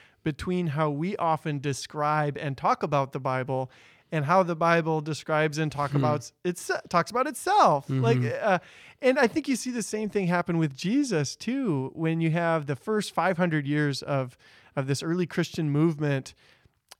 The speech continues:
Speaker 1: and what they're trying to do with the person of Jesus Christ. And I don't think it's bad. I just think it's very much a Western pursuit of trying to get this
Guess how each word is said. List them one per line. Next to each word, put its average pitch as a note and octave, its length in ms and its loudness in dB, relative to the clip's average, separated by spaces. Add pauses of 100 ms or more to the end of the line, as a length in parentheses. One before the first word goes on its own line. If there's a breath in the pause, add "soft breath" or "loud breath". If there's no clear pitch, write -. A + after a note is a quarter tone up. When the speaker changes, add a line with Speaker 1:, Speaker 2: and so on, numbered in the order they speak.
Speaker 1:
and D#3+ 280 4
what F3+ 180 2
they're E3+ 120 4
trying E3+ 320 0
to E3 100 -4
do D#3 140 0
with D3 120 0
the C#3 60 -2
person D#3 380 -2
of B2+ 120 -4
Jesus C#3 360 -4
Christ. C#3 580 -4
And D#3 100 2
I D#3+ 140 2
don't F3 340 0
think F#3+ 160 -2
it's D3 140 -6
bad. C#3 460 0
I D3+ 80 0
just D3 200 -6
think D#3 200 -4
it's C#3 140 -6
very D3 260 -4
much C#3+ 420 -6 (520 soft breath)
a D#3 120 4
Western D3 540 0
pursuit D3+ 500 0
of B2+ 240 -6
trying E3 300 -4
to D3+ 80 -4
get D3 200 -4
this C#3 280 -4